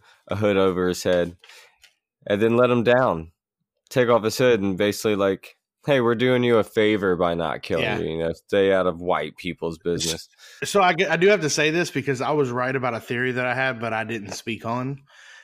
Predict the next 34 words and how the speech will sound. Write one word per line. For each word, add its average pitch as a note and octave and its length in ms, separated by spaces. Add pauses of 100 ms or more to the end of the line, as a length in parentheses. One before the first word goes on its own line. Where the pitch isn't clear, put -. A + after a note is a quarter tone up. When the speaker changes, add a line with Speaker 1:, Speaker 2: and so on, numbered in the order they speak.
(100)
Speaker 2:
because C#3+ 680
I D3 80
never E3+ 320
knew D3+ 320
how, B2+ 320
because A#2+ 240
I B2+ 60
wasn't B2+ 240
big B2 140
into A#2 120
the A2+ 80
comics, D3 400
how A#2+ 160
he A2+ 160
got A2+ 400
his, G#2+ 640
like, G#2+ 300
uh, G2 340
costume, A2 580 (960)
right? A#2+ 220
Speaker 1:
Oh, A2 80
I, F#2+ 320
I A#2+ 60
had A2+ 80
a - 20
Speaker 2:
I D3+ 40
Speaker 1:
feeling F2 380
it E2+ 40
was D#2 100
because E2+ 260
of D#2+ 80
something - 200
like E2 140
that. - 240